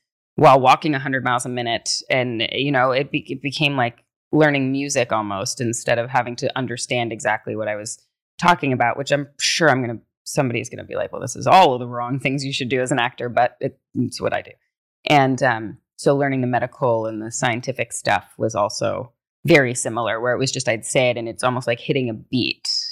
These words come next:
and you can kinda hear the music of the way the words are supposed to go. And that's how my brain, um, absorbed them anyway.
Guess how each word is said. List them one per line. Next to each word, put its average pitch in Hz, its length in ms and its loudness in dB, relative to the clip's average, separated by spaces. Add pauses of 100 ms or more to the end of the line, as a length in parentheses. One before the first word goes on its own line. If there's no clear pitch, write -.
(180)
and 113 320 0
you 117 80 -8
can - 160 -8
kinda 117 180 -4
hear 131 100 -2
the 110 80 -6
music 107 400 -6
of 107 100 -10
the - 100 -4
way 107 140 -2
the 101 100 -6
words 101 260 -6
are 120 60 -8
supposed - 380 -8
to - 80 -10
go. - 300 -4
And - 160 -14 (400)
that's 139 220 2
how 113 320 -4 (380)
my 147 140 6
brain, 120 420 -4 (300)
um, 113 320 -2
absorbed 127 420 -2
them 123 320 -4
anyway. 131 400 -4